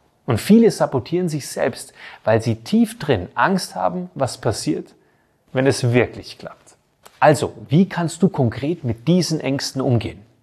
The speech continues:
Hier kommen ein paar Strategien, die wirklich funktionieren. Und zwar direkt heute noch. Keine null acht fünfzehn Tipps. Versprochen. Erstens, die Drei-Sekunden-Regel. Du siehst eine Person, willst eigentlich etwas sagen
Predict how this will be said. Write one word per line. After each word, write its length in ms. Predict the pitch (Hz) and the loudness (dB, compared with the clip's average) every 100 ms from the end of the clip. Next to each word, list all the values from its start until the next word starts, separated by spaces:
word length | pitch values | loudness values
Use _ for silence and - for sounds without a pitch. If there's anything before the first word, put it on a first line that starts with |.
| _ | _
Hier 200 | - 180 | 4 4
kommen 220 | 196 190 160 | 6 0 -2
ein 120 | 135 | -4
paar 120 | 127 | -4
Strategien, 640 | - 117 101 139 170 196 - - - _ | -2 -2 -2 -2 -2 -2 -10 -20 -20 _
die 140 | 151 139 | 2 4
wirklich 320 | 165 117 92 | 4 2 -4
funktionieren. 680 | 113 98 - 92 90 87 - | -4 -6 -6 -8 -8 -10 -8
Und 120 | 110 | -4
zwar 160 | 131 120 | 0 2
direkt 460 | 120 131 - - | 2 -2 -6 -2
heute 260 | 139 135 104 | 0 2 -2
noch. 300 | 87 - - _ _ - | -6 -12 -20 _ _ -6
Keine 340 | - 156 175 151 | 4 4 4 2
null 260 | 123 131 | 2 0
acht 220 | 131 - | -2 -6
fünfzehn 380 | - 131 - 107 | -4 -2 -2 -6
Tipps. 320 | 98 - - - - - - - | -6 -12 -20 -20 -20 -20 -16 -10
Versprochen. 560 | 110 - 107 - - _ _ - - - - - | -6 0 0 0 -18 _ _ -20 -20 -20 -6 4
Erstens, 640 | 120 139 226 240 - - _ - | 4 4 -2 -6 -8 -20 _ 2
die 120 | 143 | 2
Drei-Sekunden-Regel. 1080 | 139 143 147 147 131 151 160 135 - - - _ _ - - | 4 2 2 2 0 2 2 0 -10 -14 -16 _ _ -20 -2
Du 80 | 123 | 0
siehst 300 | - 214 214 | 6 6 6
eine 160 | 151 123 | 4 2
Person, 500 | 113 98 151 190 170 - - - | 0 2 6 4 2 -8 -20 2
willst 400 | 131 196 196 - | 6 6 4 0
eigentlich 340 | 143 147 127 | 0 0 -4
etwas 300 | 117 - - | -4 -4 -2
sagen 400 | - 120 202 214 | 2 0 0 -4